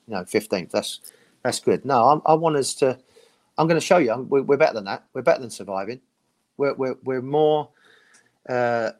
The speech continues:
as t-, collective as a group of players and tactically aware and sound as a team with two excellent goalkeepers. We're gonna do better than survive. We're gonna, we're, we're gonna surprise people. We're gonna challenge people. We're gonna dictate games. We're gonna win games. Um,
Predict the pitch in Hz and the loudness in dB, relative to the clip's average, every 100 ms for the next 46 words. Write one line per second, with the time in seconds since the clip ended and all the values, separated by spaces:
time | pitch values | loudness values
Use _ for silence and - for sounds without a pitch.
0 | _ _ _ - 123 - - - - 139 | _ _ _ -8 -8 -10 -14 -16 -6 0
1 | 139 - 120 123 110 - 127 127 110 127 | 0 0 -4 -4 -6 2 2 2 -6 -2
2 | 117 110 104 - 143 - 117 - 120 110 | -2 -2 -8 -4 -4 -4 -12 -6 -4 -2
3 | 117 117 107 107 104 101 98 - - - | -2 -2 -4 -6 -10 -14 -16 -16 -12 -4
4 | 139 117 107 107 107 - 135 107 104 107 | -2 0 -2 -6 -8 -6 -4 -4 -6 -10
5 | 107 - - 147 123 - 120 92 120 113 | -12 -12 -2 4 4 2 -4 0 2 2
6 | 101 104 110 139 143 113 104 113 90 101 | -4 -4 -2 2 2 0 2 2 0 -6
7 | - 87 87 117 - _ _ 117 113 113 | -10 -4 -4 -4 -8 _ _ -2 -2 -2
8 | 113 110 _ _ _ 139 123 - 135 127 | -4 -6 _ _ _ 2 2 2 2 2
9 | 120 - 143 139 - 101 - - - 113 | 0 -2 4 4 2 -6 -10 -12 -10 -6
10 | 113 107 135 127 107 - 104 101 104 110 | -6 -2 -2 -2 -4 -8 -6 -4 -4 -4
11 | 110 107 - _ _ 131 - 147 139 110 | -4 -6 -10 _ _ -2 2 2 2 0
12 | 98 90 _ - 120 120 113 139 117 92 | -6 -8 _ -8 -4 -2 -2 -4 -4 -6
13 | 87 - - _ _ _ _ _ _ _ | -6 -16 -20 _ _ _ _ _ _ _
14 | - 127 127 123 | -8 -4 -4 -4